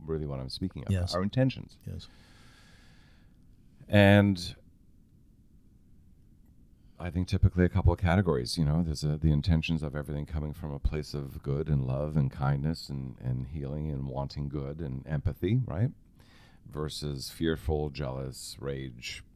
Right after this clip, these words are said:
Speaker 1: anger, uh, hate, you know, that side.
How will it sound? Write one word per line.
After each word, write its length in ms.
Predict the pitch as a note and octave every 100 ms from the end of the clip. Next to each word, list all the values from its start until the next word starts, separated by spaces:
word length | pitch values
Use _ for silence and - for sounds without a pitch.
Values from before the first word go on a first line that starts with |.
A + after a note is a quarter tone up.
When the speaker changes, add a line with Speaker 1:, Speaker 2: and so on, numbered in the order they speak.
| -
Speaker 1:
anger, 600 | D2 C2+ C#2+ C2+ C2 C2 - - - - - - - -
uh, 160 | A#1+ B1
hate, 520 | G#1+ D#2+ C#2+ - - - - - _ -
you 100 | E2
know, 180 | C#2+ C#2 -
that 220 | E2 E2+ - -
side. 440 | - - C2 -